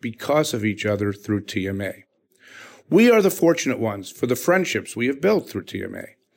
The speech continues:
And I am often reminded that of all things this profession and organization are about, at the center of it all lies important, empowering, and connected friendships. That, most of all, makes us better together.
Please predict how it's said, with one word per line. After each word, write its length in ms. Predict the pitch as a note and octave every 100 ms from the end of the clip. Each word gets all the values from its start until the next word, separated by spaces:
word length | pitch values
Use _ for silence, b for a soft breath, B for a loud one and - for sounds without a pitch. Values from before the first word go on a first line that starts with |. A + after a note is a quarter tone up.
| B B B
And 100 | B2
I 100 | C3+
am 120 | C3+
often 400 | C3 D3 D#3+ E3
reminded 560 | D#3 C#3 A#2+ G#2+ G2 G2+
that 140 | A#2
of 100 | A#2
all 260 | A#2 C3+ D#3
things 440 | D#3 C#3+ C3 A#2
this 140 | A#2+ -
profession 600 | A2+ G#2+ A2+ G#2+ A#2+ G#2+
and 100 | G#2+
organization 680 | G#2+ A2+ G#2+ G#2 G#2 - G#2
are 160 | G#2
about, 420 | G2+ G#2+ A#2 B2+
at 140 | A#2 -
the 80 | A2+
center 460 | - C#3 D3 D#3
of 100 | D3
it 60 | C#3+
all 340 | A2 G#2+ A2+ b b
lies 260 | A2+ A#2 A2+
important, 600 | A#2 - - D3+ A2+ - -
empowering, 680 | G#2+ - A#2 A2+ F#2 F#2+ -
and 160 | G#2+
connected 460 | - G2+ F2+ - -
friendships. 720 | - G#2 G#2 - - - - b b b b b _
That, 460 | - B2+ A2 - _ _ _
most 280 | A2 A2 -
of 120 | G2
all, 340 | F#2+ F#2 F#2+ _
makes 260 | A2 G#2 G#2
us 140 | G2+
better 320 | - G2 G2+
together. 560 | F#2+ G2 F#2+ E2+ E2+